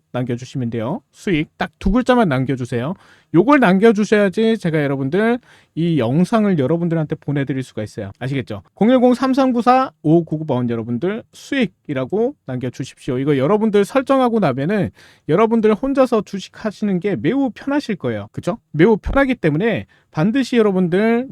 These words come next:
요 내용, 이 영상을 확인하시고 여러분들 뭐 한다? 그쵸? 이거 설정하셔서 앞으로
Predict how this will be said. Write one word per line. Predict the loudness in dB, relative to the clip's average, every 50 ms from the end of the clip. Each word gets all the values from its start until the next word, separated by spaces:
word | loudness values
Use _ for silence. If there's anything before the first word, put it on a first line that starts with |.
| -2
요 | 0 0 2 2
내용, | 2 0 0 0 -4 -6 _ _ _ -6
이 | -4 -2
영상을 | 0 0 2 2 2 0 0 0 0 0 2 2 2 2 2 0 0
확인하시고 | -2 -4 -6 -4 -2 0 0 0 0 0 -2 -2 0 0 2 2 2
여러분들 | 2 0 0 0 -2 0 0 0 0 0 -2 -4 _ _ _ _ _ -6 -2
뭐 | -2 0
한다? | 0 0 0 0 0 -2 -2 _ -10
그쵸? | -10 -6 -6 -4 -4
이거 | -2 -2 -2 -4
설정하셔서 | -2 -2 -4 -4 -2 -2 -2 0 0 -2 0 -2 0 0 0 0 0 -2 _ -10 -20 -20 _ -6
앞으로 | -4 -4 -4 -2 -4